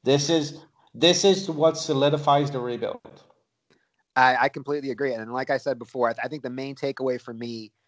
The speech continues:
Speaker 2: just to kind of recap everything, is that this changes, it changes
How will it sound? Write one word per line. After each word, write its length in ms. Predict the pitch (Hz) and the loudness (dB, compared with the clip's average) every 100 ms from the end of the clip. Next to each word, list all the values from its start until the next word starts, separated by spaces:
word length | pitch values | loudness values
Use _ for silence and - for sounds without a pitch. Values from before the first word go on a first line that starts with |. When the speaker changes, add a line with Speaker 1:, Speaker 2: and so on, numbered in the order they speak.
| _ _ | _ _
Speaker 2:
just 160 | 135 - | -6 -4
to 60 | |
kind 180 | - 120 | 0 2
of 60 | 107 | 2
recap 400 | 117 120 117 104 | 0 2 2 2
everything, 380 | 107 104 104 101 - _ - | -2 -6 -8 -14 -16 _ -4
is 120 | 120 | 0
that 160 | 120 113 | 0 0
this 220 | 151 - _ | -2 -2 _
changes, 680 | - 147 143 135 135 120 - | -10 -10 -6 -4 -4 -6 -14
it 80 | 131 | -10
changes 380 | 156 151 131 | -8 -8 -10